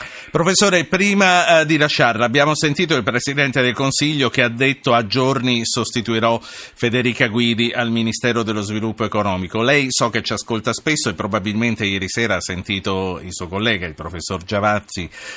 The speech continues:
affermare che, eh, fosse per lui consiglierebbe di, eh, chiuderlo il Ministero dello Sviluppo Economico, perché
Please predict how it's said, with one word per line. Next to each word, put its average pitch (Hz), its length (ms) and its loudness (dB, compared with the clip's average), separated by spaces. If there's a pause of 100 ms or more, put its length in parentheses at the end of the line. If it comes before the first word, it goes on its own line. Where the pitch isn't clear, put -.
(120)
affermare 131 840 2
che, 131 480 0
eh, 117 160 -2
fosse 139 460 -2
per 120 200 -2
lui 120 420 0
consiglierebbe 110 920 0
di, 110 420 -2
eh, 107 320 -2
chiuderlo 95 600 -4
il 104 120 -6
Ministero 107 500 -2
dello 98 220 -8
Sviluppo 101 420 -6
Economico, 104 640 0
perché 101 500 -4